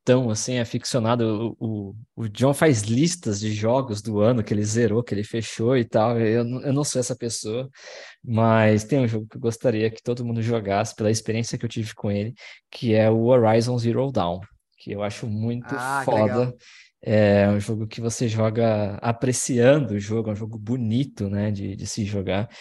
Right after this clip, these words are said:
Speaker 2: Uhum.
Speaker 1: E eu curti muito. Acho que foi um jogo que me impactou muito pela história, pela, pelo,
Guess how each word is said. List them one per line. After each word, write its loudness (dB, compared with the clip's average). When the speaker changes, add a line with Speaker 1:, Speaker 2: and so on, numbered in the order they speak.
Speaker 2:
Uhum. 0
Speaker 1:
E 2
eu 2
curti 0
muito. -4
Acho -10
que -20
foi -2
um 2
jogo -2
que 0
me 2
impactou -4
muito -2
pela 0
história, 2
pela, -2
pelo, -2